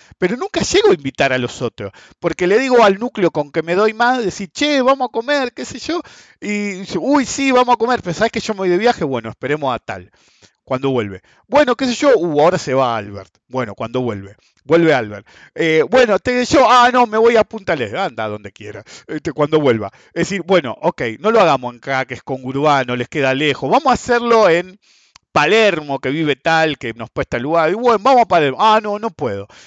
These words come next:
Ah, no, no puedo". En el interín hice como tres, cuatro reuniones con lo del jardín. Un amigo que está en ese grupo también vino un montón de veces a casa. Es el único que le pido favores. Si tiene un carrito de tipo trailer, le digo, "Che, boludo, ¿no puedes subir la moto al, a,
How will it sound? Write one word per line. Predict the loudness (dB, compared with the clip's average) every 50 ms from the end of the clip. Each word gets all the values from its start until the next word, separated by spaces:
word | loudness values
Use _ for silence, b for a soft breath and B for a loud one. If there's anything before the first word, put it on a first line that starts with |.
| B B
Ah, | 0 4 4 4 4
no, | 4 2 0
no | 2 0 -4
puedo". | -4 _ -2 0 0 -2 -2 -4
En | -4 -4
el | -4 -6
interín | -6 -4 -4 -2 -2 -2 -6 -8
hice | -10 -10 -10 -8
como | -8 -8 -8 -6
tres, | -2 2 2 2 2
cuatro | 2 0 0 0 0
reuniones | -2 -2 -4 -4 -2 -4 -2 -2 -2 -2
con | -2 -2 -2
lo | -2
del | -4 -4
jardín. | -6 -10 -10 -10 -6 -4 -4 -2 -2 -4 -6 -8 -14 B B B B B B
Un | -10 -6 -2 0
amigo | 0 0 0 0 2 2 2 2
que | 2
está | -2 -2 -2 -2
en | -2
ese | -2 -6 -6 -4 -2
grupo | -2 -2 -2 -6 -6
también | -4 -6 -4 -2 -2 -2 -2 -2 -8 b b b b b
vino | -2 -2 0 0 0
un |
montón | -2 -6 -4 -2 -2 -2
de | 0 -2
veces | -2 -2 -4 -6 -10
a | -10
casa. | -4 -2 0 0 0 -2 -4 -10 -8 -8
Es | -6 -4
el | -2 -2
único | 0 0 2 2 2
que | 2
le | 0
pido | -2 0 0 0 2
favores. | 2 0 2 2 0 -2 -6 B B B B B B _
Si | -16 -8
tiene | -6 -6 -6 -6
un | -6
carrito | -4 -2 -2 0 -2 -4 -4 -2 -2
de | -2 -2
tipo | -4 -8 -8 -8 -8
trailer, | -4 0 2 2 2 2
le | 0
digo, | 0 -2 -2
"Che, | -2 0 0 2
boludo, | 2 2 0 -2 -4
¿no | -4 -6
puedes | -6 -6 -8 -8
subir | -8 -8 -10 -8 -2
la | -2 -2 -2
moto | -2 -6 -4 0 2
al, | 2 2 0 -2 -6 -8 -10 b b b b b b b b b b
a, | -4 -2 0 0 0 -2